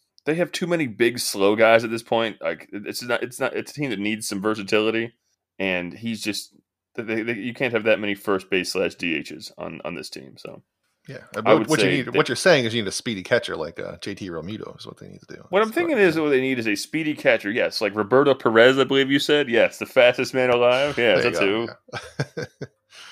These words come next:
Speaker 2: So that's, I don't, I don't hate that plan. It's very nostalgic. It's got Michael Brantley coming back. It
Speaker 1: Mm-hmm. Well, I, he's a man who can still hit. I mean, he was great this year, honestly. When, when you look at his numbers, he was a very effective hitter. He hit three hundred. I mean, he's been good the last two.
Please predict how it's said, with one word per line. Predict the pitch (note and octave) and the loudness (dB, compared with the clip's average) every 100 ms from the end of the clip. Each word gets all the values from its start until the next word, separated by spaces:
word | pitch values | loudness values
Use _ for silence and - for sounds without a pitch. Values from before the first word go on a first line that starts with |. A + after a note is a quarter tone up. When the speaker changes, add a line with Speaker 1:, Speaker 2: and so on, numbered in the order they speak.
| - _ | -20 _
Speaker 2:
So | D3+ | 0
that's, | C3+ - F3+ | 0 0 -2
I | |
don't, | - - | -2 -4
I | D#3 | -4
don't | F3 | -2
hate | A2 - | -4 -8
that | - | -8
plan. | G2+ | -8
It's | A#2+ | -6
very | B2+ C3 G#2+ A2+ | 0 2 0 -2
nostalgic. | G#2+ - A2 C#3+ G#2 - | -6 0 0 0 -4 -10
It's | - | -6
got | G2 D#2+ - | -4 -4 -6
Michael | F#2+ F2+ | -12 -10
Brantley | F#2+ F#2+ | -8 -8
coming | - G2 | -10 -8
back. | F#2 A#2+ - | -8 -8 -12
It | - _ _ _ _ - | -18 _ _ _ _ -8
Speaker 1:
Mm-hmm. | B2 B2 A#2+ F3 G#3+ - | -6 -4 -4 -6 -10 -2
Well, | D3 - | 0 2
I, | C3 - - | 0 -2 -8
he's | E3+ D3 | -4 2
a | |
man | D#3 F#3+ G3 | 4 4 2
who | F#3+ | 0
can | E3 | -2
still | D3 - C#3 B2 | -2 0 0 0
hit. | - F2+ - G#2 | -2 -4 -4 -8
I | |
mean, | A#2+ A#2+ | -6 -6
he | D#3 - | -10 -10
was | A2 | -10
great | A2 G#2+ D3 - - | -8 -4 -4 -4 -10
this | F2+ - | -16 -12
year, | D#2 F2 | -6 -4
honestly. | C#3+ C3 F2+ | -4 -4 -4
When, | G2 F#2+ | -4 -4
when | G2+ | -6
you | G#2 | -6
look | C3 | -6
at | C3 | -6
his | F#2+ | -4
numbers, | G2 C#3 F#2+ G2 | -6 -4 -6 -6
he | |
was | F#2 F2 F2 - _ _ _ _ - | -8 -10 -12 -16 _ _ _ _ -14
a | G2+ | -10
very | G2 G#2+ A#2+ B2+ | -2 0 2 0
effective | A2+ - A#2 G#2+ A#2+ G#2+ | -2 0 0 0 -4 -2
hitter. | C#3 D#3+ F2 | -2 -2 -4
He | |
hit | A#2+ - | -6 -6
three | C3 B2+ | -6 -2
hundred. | G#2+ B2+ F#2+ A2+ A2 | -2 -2 -2 -2 -8
I | F2+ | -8
mean, | G#2+ | -6
he's | A2+ A#2 | -6 -8
been | A2+ G2+ | -6 -2
good | A#2+ | 0
the | G#2 | 2
last | G2+ A2 - | 2 2 0
two. | - | -6